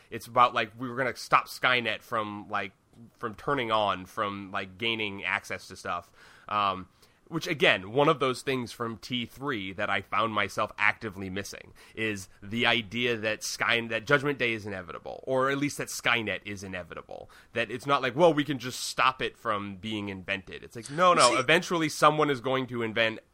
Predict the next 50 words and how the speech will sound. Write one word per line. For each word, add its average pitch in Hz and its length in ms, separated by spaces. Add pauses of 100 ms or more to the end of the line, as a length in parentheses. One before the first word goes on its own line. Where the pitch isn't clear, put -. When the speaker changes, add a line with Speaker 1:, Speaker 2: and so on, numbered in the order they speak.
(120)
Speaker 1:
A 117 160
I, 104 300
and 95 180
it's 101 220
going 104 340
to 98 60
go, 92 400 (240)
it's 98 260
going 104 240
to - 40
go 92 100
cockeyed, 78 520
you 92 120
know? 98 260 (380)
Speaker 2:
See, - 200
I, 254 120 (120)
I 269 80
don't 277 100
know. 220 100
That 262 120
was 285 120
one 240 100
of 175 80
the 156 80
things 165 220
that 151 100
I 139 60
actually, 143 520
in 131 140
retrospect, 123 800 (160)
and 143 100
I 147 60
didn't 208 180
realize 170 240
this 135 160
until 123 220
after 131 320
we 113 100
saw 110 260
this 107 580 (200)
shitty 107 400
movie, 95 400 (400)
that 156 140
I 175 60
actually 175 360
really 123 380
like 113 400
about 92 320
T 85 160
three 67 380